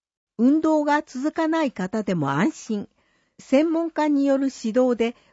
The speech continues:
効率よく筋力を鍛えながら健康的な体を手に入れましょう。参加者には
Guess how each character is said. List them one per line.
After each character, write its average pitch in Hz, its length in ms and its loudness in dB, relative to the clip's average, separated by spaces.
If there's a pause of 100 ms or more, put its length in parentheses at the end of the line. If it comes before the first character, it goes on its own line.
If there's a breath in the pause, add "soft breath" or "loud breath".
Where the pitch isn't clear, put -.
(120 soft breath)
効 320 260 4
率 330 340 -2
よ 302 180 0
く 196 320 -8
筋 311 260 0
力 196 380 -2
を 151 120 0
鍛 277 400 0
え 277 40 0
な 277 160 0
が 220 140 -4
ら 160 160 -4 (340 soft breath)
健 277 180 2
康 320 280 0
的 294 300 -4
な 269 140 0
体 247 440 -2
を 240 100 -2
手 311 200 -2
に 262 140 2
入 156 100 0
れ 196 100 2
ま 214 140 0
し - 160 -4
ょ 165 180 -2
う。 - 760 -20
参 302 240 0
加 302 140 -4
者 247 160 -2
に 190 140 0
は 170 200 -2